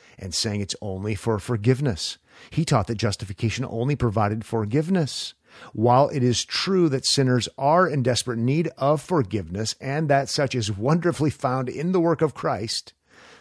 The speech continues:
something else is needed as well as something else is provided. Sinners are not only left guiltless before God, who requires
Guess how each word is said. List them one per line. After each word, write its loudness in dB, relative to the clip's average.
something -6
else -4
is -4
needed -2
as -8
well -8
as -6
something -6
else -2
is 0
provided. 2
Sinners 2
are -4
not -2
only -2
left -6
guiltless -4
before -2
God, -2
who 2
requires 0